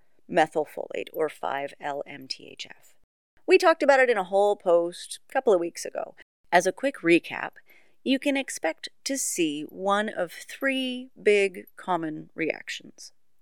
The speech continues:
Number one is, "This is the miracle of miracles, and it continues to be the miracle of miracles, and everybody rejoices." Number two,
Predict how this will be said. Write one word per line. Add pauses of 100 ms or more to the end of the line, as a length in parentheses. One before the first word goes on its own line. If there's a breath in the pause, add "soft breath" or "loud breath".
(140)
Number
one
is,
"This
is
the
miracle
of
miracles,
and
it
continues
to
be
the
miracle
of
miracles,
and
everybody
rejoices." (580 loud breath)
Number
two,